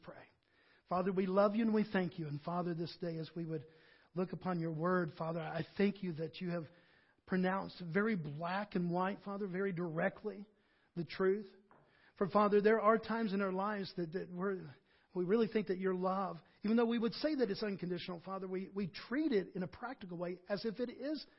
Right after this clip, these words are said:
conditional. Somehow you're waiting for us to, to perform well, that somehow we have to carry our end of the, the stick here. Father, thank you so much that that's not what's upon us.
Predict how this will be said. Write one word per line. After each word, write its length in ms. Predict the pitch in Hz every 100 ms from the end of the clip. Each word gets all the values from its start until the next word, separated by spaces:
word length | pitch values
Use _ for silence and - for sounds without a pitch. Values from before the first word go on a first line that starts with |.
| _
conditional. 680 | - 165 160 - 143 143 139 _ _ _ _ _ _ _ _ _ _ _ _ _ _ _ _ _ - -
Somehow 260 | 202 170
you're 180 | 196 190
waiting 320 | 180 196 196
for 140 | 180 180
us 200 | 190 - -
to, 80 |
to 100 | 143 -
perform 640 | 180 - - 202 214 202 185
well, 260 | 196 185
that 140 | 165 160
somehow 320 | 202 185 180 - - -
we 80 | 196
have 120 | 208
to 100 | 170
carry 440 | - 247 247 226
our 220 | - 196 226
end 320 | 208 233 220
of 100 | 185
the, 160 | 196 - - -
the 60 |
stick 360 | 202 - 277 262 -
here. 320 | - 196 180 - - _ _ _ _ _ _ _ _ _ _ _ _ _ _ _ _ _ _ _ _
Father, 200 | 180 165 156
thank 180 | 196 -
you 60 | 165 -
so 60 |
much 260 | 165 147 143 - -
that 80 | 135 156
that's 180 | - -
not 160 | 156
what's 160 | 170 -
upon 240 | 135 151 156
us. 80 | 175